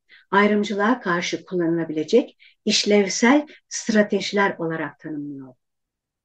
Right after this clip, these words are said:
Müzenin çalışma şiarı anlamanın temelinde karşılaştırma yatar ifadesiydi ve sergiler de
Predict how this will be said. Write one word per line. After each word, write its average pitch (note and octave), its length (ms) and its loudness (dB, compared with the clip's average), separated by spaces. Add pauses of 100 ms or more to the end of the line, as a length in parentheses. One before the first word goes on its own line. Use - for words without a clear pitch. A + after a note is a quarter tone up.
(220)
Müzenin A#3+ 600 6 (500)
çalışma G3 520 2
şiarı F3 720 0 (480)
anlamanın A3+ 640 6
temelinde F3+ 640 2
karşılaştırma F#3 800 0
yatar D#3+ 520 -2 (280)
ifadesiydi C3 920 -6 (800)
ve G3+ 80 4
sergiler G#3 640 4
de A#3 260 -2